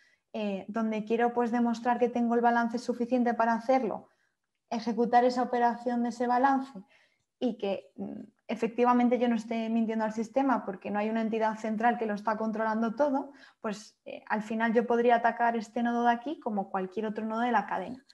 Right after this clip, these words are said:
Y gracias a que existe un algoritmo de consenso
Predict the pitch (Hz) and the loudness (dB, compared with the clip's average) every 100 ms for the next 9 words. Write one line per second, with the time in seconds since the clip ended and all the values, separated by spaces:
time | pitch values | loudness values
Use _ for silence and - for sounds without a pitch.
0 | _ _ _ - 247 254 262 240 190 180 | _ _ _ -4 4 6 6 4 -2 -4
1 | - 208 214 214 220 214 233 226 - _ | -8 -6 -6 -4 -4 -2 -2 -4 -12 _
2 | - 247 254 240 254 254 254 254 254 247 | -2 2 4 6 6 6 4 2 2 -2
3 | - 311 311 285 370 - | 0 -2 -2 -6 -8 -12